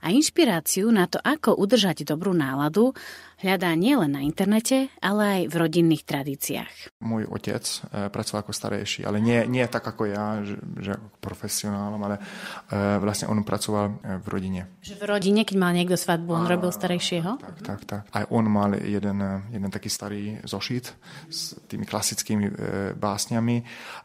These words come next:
Speaker 2: sú aj také básne, ktoré aj ja používam od neho.
Speaker 1: A to ste vždy tak plánovali, že v tom budete pokračovať?
Speaker 2: Nie, nie, nie, nie.
Speaker 1: Aj vám daroval ten zošit?
Speaker 2: Áno, mám
Speaker 1: Á, to je krásne.
Speaker 2: Taká ako, ako heritage, viete, alebo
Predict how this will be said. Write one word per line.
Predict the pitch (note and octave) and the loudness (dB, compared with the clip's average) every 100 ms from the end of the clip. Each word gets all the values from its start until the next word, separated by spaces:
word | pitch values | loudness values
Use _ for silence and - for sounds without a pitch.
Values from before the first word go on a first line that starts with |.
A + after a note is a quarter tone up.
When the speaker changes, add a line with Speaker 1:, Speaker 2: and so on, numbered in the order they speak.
| - | -4
Speaker 2:
sú | A2 - C3 | -2 0 2
aj | A2 G2+ | 2 0
také | A2 A2 | -4 -2
básne, | G2 G2+ A2 | -2 -2 -4
ktoré | G#2 G2 | -4 -4
aj | F#2+ | -4
ja | F#2+ | -6
používam | - G#2 G2+ G#2 A2 B2 B2+ | -8 -8 -6 -4 -4 -4 -6
od | - G2+ | -10 -8
neho. | G#2+ A2 B2+ - F#3 | -6 -4 -6 -4 -4
Speaker 1:
A | |
to | F3 F3 | -2 -4
ste | - F3 | -2 -2
vždy | F3 | 0
tak | G3+ A3 | -2 2
plánovali, | F3 E3+ F#3+ A#3+ B3 | 2 4 4 4 4
že | |
v | G#3 | 2
tom | G#3+ | 0
budete | G3 G3 | 0 -2
pokračovať? | G#3 G#3 A3 - A#3+ | -4 -2 -2 0 -4
Speaker 2:
Nie, | G#3+ G#3+ G3+ | -4 -6 -4
nie, | G3+ G3+ | -2 -4
nie, | G3 G3 | -4 -6
nie. | G2 G2 G2 - - | -6 -6 -8 -12 -10
Speaker 1:
Aj | F#3 | -2
vám | G#3 G#3 | 0 2
daroval | F#3+ F#3+ G3 F#3+ | 2 4 2 2
ten | G#3+ | 2
zošit? | F#3 F#3 A#3 | 4 2 0
Speaker 2:
Áno, | - A#2+ A2 | -4 -10 -10
mám | A#2 A2 | -8 -8
Speaker 1:
Á, | A2 D4 A3 | -6 -8 -6
to | - | -4
je | G3 | -4
krásne. | - F#4 - G3 F3+ F#3+ | -2 -4 -2 0 2 0
Speaker 2:
Taká | - - - | -4 -16 -8
ako, | A2+ A#2 A2+ A2 A2 A2 - | -8 -8 -8 -6 -6 -8 -8
ako | |
heritage, | G#2+ G#2+ G#2 G2 G#2 | -8 -6 -8 -8 -6
viete, | G#2 G#2 A2 | -8 -8 -8
alebo | G#2 G#2 G#2+ | -6 -4 -2